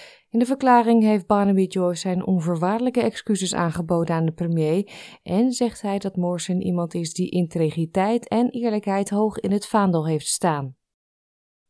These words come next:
De directeur van het Cito Point Christian College in Brisbane is opgestapt nadat de school de inschrijvingscontracten voor studenten heeft ingetrokken.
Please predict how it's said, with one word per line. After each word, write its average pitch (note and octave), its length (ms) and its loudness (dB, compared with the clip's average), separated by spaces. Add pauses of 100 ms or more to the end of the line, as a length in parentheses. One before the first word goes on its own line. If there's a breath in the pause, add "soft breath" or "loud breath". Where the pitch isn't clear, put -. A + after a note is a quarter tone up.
(640 loud breath)
De F#3 140 -8
directeur E3+ 480 0
van E3+ 140 2
het E3+ 180 -2
Cito G3 280 0
Point F#3+ 420 0
Christian A#3 460 2
College B3 420 2
in F#3 80 4
Brisbane B3+ 520 0
is B3+ 140 0
opgestapt A3 720 -2
nadat G#3+ 260 0
de G3+ 80 -2
school G3+ 360 -2
de F#3 100 0
inschrijvingscontracten G3 1200 -2
voor E3 200 -8
studenten E3 480 -4
heeft E3 200 -2
ingetrokken. F#3 760 -2